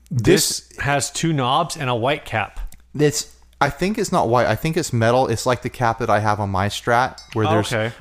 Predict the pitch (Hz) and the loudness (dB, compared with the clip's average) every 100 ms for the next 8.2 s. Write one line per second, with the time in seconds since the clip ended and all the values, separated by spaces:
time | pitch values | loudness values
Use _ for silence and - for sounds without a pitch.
0 | - 117 107 104 101 98 95 - 131 110 | -2 0 2 4 4 2 0 -4 -12 -2
1 | 104 95 92 82 - 107 104 104 120 123 | 2 2 0 -4 -10 -2 2 2 0 0
2 | 131 135 - 139 156 160 - - - - | -2 -2 -6 -4 -4 -6 -14 -20 -20 -20
3 | - - - 123 127 123 135 147 - 151 | -20 -20 -6 2 2 4 2 2 2 4
4 | 143 131 120 110 - - _ 123 120 104 | 4 4 4 2 -2 -10 _ -2 0 -2
5 | 113 - 131 117 113 - 107 170 165 139 | -4 -2 -2 0 -2 -4 -4 -2 0 0
6 | 117 107 - 95 110 - 110 98 - 110 | 0 -2 -4 -2 -4 -2 -4 -2 -2 0
7 | 101 92 104 117 110 95 92 - 92 92 | 0 2 2 2 2 -2 -2 0 2 0
8 | 90 - | -2 -10